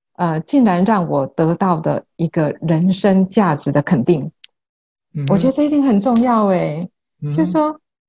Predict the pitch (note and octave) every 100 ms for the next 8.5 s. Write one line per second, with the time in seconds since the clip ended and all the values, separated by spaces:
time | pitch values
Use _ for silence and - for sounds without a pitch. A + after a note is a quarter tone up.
0 | _ - D#4 D4+ G#3 G3 G3+ C4+ A#3 G#3
1 | - B3 A3+ A#3 G3 F3 G#3 G3+ - -
2 | F3+ F3 A3+ F#3 E3 G#3 F#3 F3+ F3+ G3
3 | - D#3 A#2 - - - A3+ F#3+ G3+ F3
4 | F#3 - C#3+ - - F3+ - _ _ _
5 | _ - F#3+ F#3+ F3+ F3+ _ _ _ _
6 | _ C4+ C4+ G3+ G#3 A3 E3 F3+ D#3+ E3
7 | F#3+ D#3+ - C#3+ D3 D3+ F#3+ E3+ E3 F3+
8 | D3+ E3 F#3+ E3+ D#3